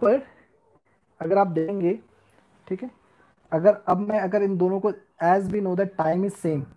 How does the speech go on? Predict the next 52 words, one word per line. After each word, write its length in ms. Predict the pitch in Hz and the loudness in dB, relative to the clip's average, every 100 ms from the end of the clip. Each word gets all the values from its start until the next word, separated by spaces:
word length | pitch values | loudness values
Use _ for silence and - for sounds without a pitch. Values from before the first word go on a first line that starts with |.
| _ _ _ _ - | _ _ _ _ -6
ठीक 120 | 175 | -2
है, 80 | 196 | 0
in 100 | 160 | 2
both 160 | 175 175 | 2 2
the 60 | 190 | -2
cases, 340 | 170 147 143 - _ _ _ _ _ | -2 -6 -8 -10 _ _ _ _ _
ठीक 160 | - 175 | -8 -6
है, 120 | 202 - _ _ _ | -6 -8 _ _ _
जो, 200 | 156 170 170 | -4 -4 -4
जो, 220 | 165 180 | -2 -2
जो 360 | 202 185 170 175 - - | -2 -4 -2 -4 -8 -2
थीफ 220 | 196 208 220 | 0 0 0
का 80 | 220 - | -2 2
टाइम 260 | 165 175 | 2 2
है 80 | 190 | -2
और 220 | 196 165 165 | 0 0 0
जो 100 | 185 | -2
पुलिसमैन 480 | 180 175 180 185 190 | 0 0 0 -4 -2
का 80 | |
टाइम 320 | 196 156 151 175 | -2 0 0 0
है 60 | |
वो 80 | 190 | -2
से-, 400 | 185 180 175 180 | -2 0 0 -2
वो 160 | 175 196 | -2 0
सेम 280 | 226 240 | 2 2
है। 120 | 160 127 _ _ _ | 0 -6 _ _ _
अगर 120 | 165 | 2
आप 200 | 196 202 _ | 2 0 _
टाइम 240 | 170 180 | 2 2
को 100 | 190 | 0
इक्वेट 280 | 202 202 196 | 0 2 0
करते 220 | 196 160 | 0 -6
हो, 40 | 160 | -4
so 160 | 190 180 | -4 -4
let's 180 | 185 | -4
see 80 | 202 | -2
what 180 | 180 175 | -2 0
going 180 | 180 180 | 0 0
to 80 | 180 180 | 0 0
be 60 | |
happen, 300 | 175 139 147 135 _ _ _ _ | 0 -2 -8 -12 _ _ _ _
eighteen 360 | 170 160 196 208 - | -2 2 0 0 -2
X 200 | 175 180 | -4 -4
upon 220 | 180 190 185 | -4 -4 -4
forty 320 | - 160 - 226 220 _ _ _ _ - - | 0 0 0 -2 -4 _ _ _ _ -20 -6
is 140 | 156 | -2
equal 220 | 165 156 151 | 0 -2 -2
to, 80 | 233 - - _ _ _ _ _ _ _ _ _ | -6 -8 -20 _ _ _ _ _ _ _ _ _
so 60 | - | -6
this 200 | 160 160 | -6 -2
will 120 | 185 | -2
be 120 | 185 | 0